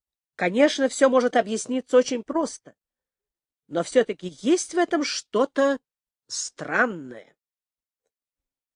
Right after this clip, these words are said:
"Это мужское лицо?" — спросила Джордж. "Или женское?"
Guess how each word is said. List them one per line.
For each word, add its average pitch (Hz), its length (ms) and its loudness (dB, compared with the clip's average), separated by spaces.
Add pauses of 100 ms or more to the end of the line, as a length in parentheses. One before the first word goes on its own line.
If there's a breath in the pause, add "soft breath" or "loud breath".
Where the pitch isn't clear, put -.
(360)
"Это 226 420 2 (560)
мужское 381 760 4
лицо?" — 190 300 0
спросила 165 500 -4
Джордж. 147 480 -10 (360)
"Или 240 200 8
женское?" 294 680 2